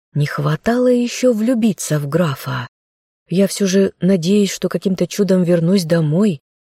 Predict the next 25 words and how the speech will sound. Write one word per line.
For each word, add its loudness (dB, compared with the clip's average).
и -4
хозяйка 0
этого 0
тела -2
займет 2
законное 0
место -2
графини 0
Зотовой. -2
Первым 2
делом 2
после 0
завтрака -2
я 0
проведала 0
Лизу. -4
Она 0
только -2
что -4
проснулась 0
и -4
сонная 0
лежала -2
в -20
постели. -4